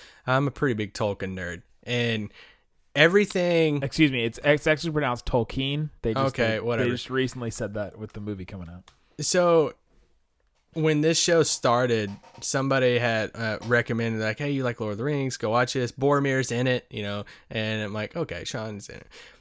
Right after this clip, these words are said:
Speaker 1: And so I started watching the show, and, you know, that was six years ago. And this show, I, I, I got my dad on it ear-, <laughs> early, like, five, six years ago after I started watching it.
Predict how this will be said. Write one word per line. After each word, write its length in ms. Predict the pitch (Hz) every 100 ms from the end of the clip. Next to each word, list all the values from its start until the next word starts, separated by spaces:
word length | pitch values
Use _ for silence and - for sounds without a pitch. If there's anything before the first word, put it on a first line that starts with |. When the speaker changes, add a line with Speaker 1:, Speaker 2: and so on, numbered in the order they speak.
| _
Speaker 1:
And 500 | 123 147 147 139 127 - _ _ _
so 140 | - 147
I 40 |
started 260 | - 156 151
watching 320 | 135 - 123
the 80 | 117
show, 500 | - 123 113 110 104 _ _ _ _ -
and, 180 | 135
you 60 | 143
know, 100 | 139
that 80 | 139
was 100 | 147
six 240 | - 160
years 180 | 147 165
ago. 340 | 156 117 104 -
And 160 | 120 127
this 140 | 139
show, 360 | - 147 123 113
I, 40 | 120 -
I, 140 | 123
I 40 | 120 -
got 200 | 147 135
my 100 | 135
dad 300 | 117 120 123
on 180 | 117 117
it 160 | 113 -
ear-, 360 | 123 117 - 120 127 -
<laughs> 200 | - -
early, 360 | 127 127 127 120
like, 140 | 117
five, 340 | - 117 120 117
six 240 | 127 117
years 160 | 117 113
ago 400 | 113 113 110 107 - - - -
after 280 | 120 -
I 60 | 117
started 260 | - 113 110
watching 380 | 110 113 - 110
it. 160 | -